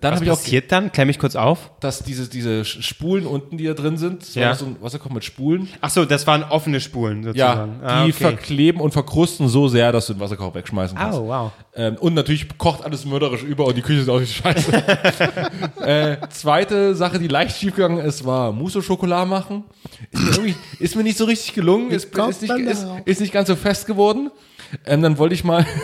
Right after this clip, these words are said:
Speaker 1: <laughs> wollte ich gucken, wie, wie fest es ist.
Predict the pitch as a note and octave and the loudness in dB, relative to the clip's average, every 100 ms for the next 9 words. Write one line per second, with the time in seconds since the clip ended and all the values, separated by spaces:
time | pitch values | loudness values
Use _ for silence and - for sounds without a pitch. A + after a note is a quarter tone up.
0 | - - - - A3+ G#3+ C#3+ D#3+ D#3 G#3 | -8 -14 -20 -18 -8 -2 2 2 2 -2
1 | G#3 A3+ A#3 G#3 D3+ D#3+ D#3 D#3+ F#3+ G3+ | 0 0 0 0 0 0 2 2 2 0
2 | G3+ A3+ - | 2 2 2